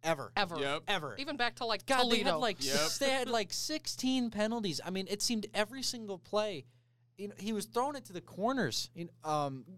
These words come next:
Speaker 1: Hudson Card was throwing it to the corners, and Worthy was just getting held, and they would call D P I, and next thing you know, they'd s-, you know, they would either get a field goal or they'd score. And that was one of the worst performances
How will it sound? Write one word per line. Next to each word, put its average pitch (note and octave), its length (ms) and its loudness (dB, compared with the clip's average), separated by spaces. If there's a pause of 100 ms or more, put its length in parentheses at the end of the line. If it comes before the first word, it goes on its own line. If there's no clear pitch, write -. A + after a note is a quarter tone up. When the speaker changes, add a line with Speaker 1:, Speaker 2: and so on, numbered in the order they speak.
Speaker 1:
Hudson G#3+ 400 2
Card G#3+ 180 0
was D#3 120 -6
throwing G3+ 260 0
it A3 60 -2
to - 80 -14
the C3+ 80 -4
corners, G3 520 -4 (280)
and C3+ 180 -4
Worthy G3 320 4
was D#3+ 180 -2
just - 160 -2
getting C#3 160 -2
held, E3+ 540 0 (320)
and C#3+ 240 -2
they D3+ 60 0
would C#3 100 -4
call C3+ 180 4
D D3+ 260 -4
P B2+ 220 -6
I, D#3+ 420 -2 (360)
and C#3+ 240 -2
next E3+ 200 -2
thing F#3+ 120 -10
you E3+ 60 -8
know, F#3+ 120 -4
they'd F3 160 -6
s-, - 180 -10
you E3+ 120 -6
know, D#3 240 -2 (160)
they E3 100 0
would D#3 120 2
either D3+ 140 2
get C#3 140 0
a - 20 0
field D#3 300 0
goal G#2+ 380 0
or C#3 100 -8
they'd B2+ 240 -4
score. G#2+ 380 -8 (400)
And F3+ 380 -8
that F#3+ 180 2
was G#3 220 -4
one F3 160 -8
of D3 60 -10
the C3+ 120 -8
worst D3 680 -2 (240)
performances C#3 880 -6